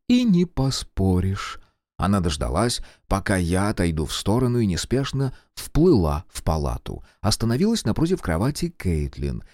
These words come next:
присела на привинченный к полу стул. «Ну что же, милочка»,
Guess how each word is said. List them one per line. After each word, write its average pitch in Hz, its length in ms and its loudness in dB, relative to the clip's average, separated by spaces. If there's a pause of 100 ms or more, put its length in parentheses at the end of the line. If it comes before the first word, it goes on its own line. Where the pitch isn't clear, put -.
(100)
присела 233 440 2
на 202 100 4
привинченный 185 600 0
к - 100 -16
полу 95 280 0
стул. 57 520 -8 (400)
«Ну 294 280 4
что 151 440 2
же, 165 280 2 (320)
милочка», 196 760 4